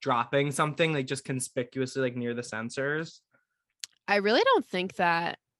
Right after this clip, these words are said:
Speaker 2: I think the only thing that will beep is, like, a full-on tag.
Speaker 1: Mm-hmm.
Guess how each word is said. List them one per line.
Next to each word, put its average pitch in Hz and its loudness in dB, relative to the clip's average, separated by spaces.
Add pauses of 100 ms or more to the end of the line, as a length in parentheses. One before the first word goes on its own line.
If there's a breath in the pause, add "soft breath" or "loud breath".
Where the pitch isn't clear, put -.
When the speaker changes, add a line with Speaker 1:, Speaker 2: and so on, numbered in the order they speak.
(180)
Speaker 2:
I 196 -2
think 254 -2
the 381 4
only 202 0
thing 196 -2 (460)
that 170 4
will 185 4
beep 180 -2
is, 165 -8
like, 165 -4
a 175 -6
full-on 165 0
tag. - -8 (300)
Speaker 1:
Mm-hmm. 131 -4